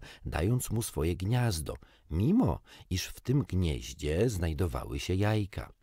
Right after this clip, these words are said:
Trochę się dziwię temu ptakowi, bo chociaż Piotruś zasadniczo był dla niego dobry, to jednak czasami mu dokuczał. Mogę tylko przypuszczać, że rozczuliło go,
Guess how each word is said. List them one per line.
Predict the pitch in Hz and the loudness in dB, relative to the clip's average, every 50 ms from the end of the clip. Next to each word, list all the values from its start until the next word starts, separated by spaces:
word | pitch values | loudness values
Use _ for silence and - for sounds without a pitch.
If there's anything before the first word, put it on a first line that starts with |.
| - - | -20 -8
Trochę | - - 254 220 - - 175 151 | -2 0 0 2 4 4 2 2
się | - 147 131 | 2 0 -2
dziwię | 120 123 143 131 78 76 - | 0 0 0 0 0 -2 -2
temu | - - 58 64 67 | -2 -4 -4 -4 -6
ptakowi, | - - - 73 - - 78 67 - 76 85 - | -4 -2 -2 -2 0 0 -2 -2 0 -2 -2 -2
bo | 85 80 | -2 -2
chociaż | - 101 - 90 85 - - - - - - - | 0 0 0 0 -2 -2 -6 -14 -20 -20 -20 -14
Piotruś | - - 85 92 - - - 85 82 - - - _ - | 0 2 2 2 2 2 0 -2 -2 -2 -4 -6 _ 0
zasadniczo | 87 101 95 - - 67 58 - 90 131 135 - - - 58 58 | 2 2 2 2 0 0 0 2 2 2 2 0 0 -2 -2 0
był | 60 95 98 101 104 92 85 78 | 2 4 4 6 6 6 4 2
dla | 65 67 64 62 | 0 -4 -6 -6
niego | 60 60 60 - - | -6 -6 -6 -8 -2
dobry, | - - 170 202 160 107 87 82 - - - - - - - - - | 4 6 6 6 6 4 0 -2 -4 -10 -18 -20 -20 -20 -20 -14 -10
to | - 62 | -6 -4
jednak | 69 85 - - 214 - - - | -2 0 0 0 0 0 -2 0
czasami | - 160 147 - - 98 - - 67 131 73 | 0 0 0 2 0 0 -2 -2 -2 -4 -2
mu | 80 90 87 | -2 0 2
dokuczał. | 95 110 - - - 165 143 - - - - - - _ _ _ _ _ _ _ - - - - - | 2 2 2 2 2 2 2 2 -2 -8 -8 -12 -20 _ _ _ _ _ _ _ -20 -20 -12 -4 -2
Mogę | - 185 226 240 233 | 0 0 2 0 4
tylko | - 269 285 269 262 - 165 147 117 | 6 8 8 8 8 8 8 6 6
przypuszczać, | - - - - 92 - - 196 233 - - - - - - - - - - - 117 | 6 2 -4 -4 -2 0 0 0 0 -2 -4 -4 -4 -4 -4 -6 -10 -14 -8 -2 2
że | 110 131 143 - | 4 4 4 4
rozczuliło | - 143 147 147 - - - - 139 131 143 185 208 190 139 95 73 67 | 4 2 2 2 0 -2 -2 0 2 2 2 2 2 2 4 4 2 2
go, | 65 65 65 69 95 139 | 0 -2 -2 -2 -4 -6